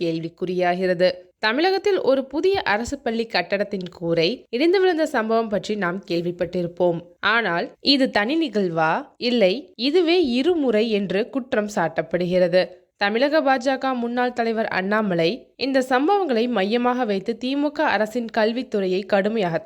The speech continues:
தாக்கியுள்ளார். என்ன கேள்விகள் எழுப்பியுள்ளார்? வீடியோ முழுவதும் பார்ப்போம். முதலில் சமீபத்திய சம்பவம் என்ன? திருச்சி மாவட்டம் துறையூரில் ரூபாய் முப்பது லட்சம் செலவில் புதிதாக கட்டப்பட்ட ஒரு ஊராட்சி பள்ளியின் கூரை இடிந்து விழுந்துள்ளது.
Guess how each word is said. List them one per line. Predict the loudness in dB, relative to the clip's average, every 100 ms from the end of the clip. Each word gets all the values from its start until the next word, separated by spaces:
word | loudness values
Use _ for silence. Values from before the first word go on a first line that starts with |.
| -2
தாக்கியுள்ளார். | -2 -4 -4 0 2 2 0
என்ன | 2 2 2
கேள்விகள் | 2 0 0 0 0 0
எழுப்பியுள்ளார்? | 0 0 0 -2 2 2 2 -2 _ -2
வீடியோ | 2 4 4
முழுவதும் | 2 0 -2 -4 -2
பார்ப்போம். | -2 0 -2 -4 -4 -8 -16 _ 0
முதலில் | 4 6 4 2 -2 -8
சமீபத்திய | -4 0 0 0 -2 -2 -2
சம்பவம் | -2 -4 -2 -2 -2 -4
என்ன? | -2 0 0 -2 -6 -4
திருச்சி | 0 2 2 2
மாவட்டம் | 4 2 0 0 -2 -4 -10
துறையூரில் | -4 0 2 2 2 0 -4 -8 -4
ரூபாய் | 0 2 2 2
முப்பது | -4 -4 -2
லட்சம் | -2 -2 -6
செலவில் | -2 0 0 -2 -6
புதிதாக | -2 0 0 0
கட்டப்பட்ட | 0 0 -2 -2 -2 0 2
ஒரு | 0 0
ஊராட்சி | 0 2 0 0 -4
பள்ளியின் | 0 0 0 -2 -4 -4
கூரை | -2 -2 -2
இடிந்து | -2 0 -2
விழுந்துள்ளது. | -4 0 2 2 2 2 0